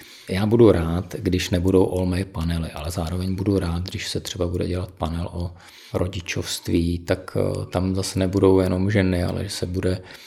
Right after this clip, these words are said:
objevovat trajektorie pocitů mužů, rodičů.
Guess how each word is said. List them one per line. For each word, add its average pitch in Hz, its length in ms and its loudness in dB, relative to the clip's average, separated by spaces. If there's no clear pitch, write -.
objevovat 90 460 0
trajektorie 92 640 2
pocitů 92 800 -2
mužů, 95 380 2
rodičů. 87 760 0